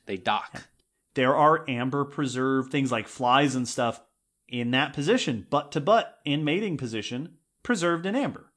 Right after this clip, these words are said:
Speaker 1: Well, and the crazy thing about those is, 'cause for some of these, it, it, it had to have happened at some sort of speed to have preserved them. But in a lot of these,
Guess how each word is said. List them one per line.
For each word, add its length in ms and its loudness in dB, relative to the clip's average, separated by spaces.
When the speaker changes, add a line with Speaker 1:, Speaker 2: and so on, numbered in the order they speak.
Speaker 1:
Well, 120 0
and 80 2
the 60 4
crazy 400 -2
thing 180 -4
about 220 0
those 320 2
is, 540 -4
'cause 160 4
for 100 -2
some 220 0
of 100 0
these, 420 -2
it, 240 0
it, 320 0
it 120 2
had 340 2
to 100 2
have 100 0
happened 640 -6
at 280 -2
some 340 -4
sort 300 -4
of 80 -8
speed 480 -6
to 100 -6
have 140 -6
preserved 500 -6
them. 360 -10
But 140 2
in 80 2
a 60 2
lot 160 6
of 60 -2
these, 220 0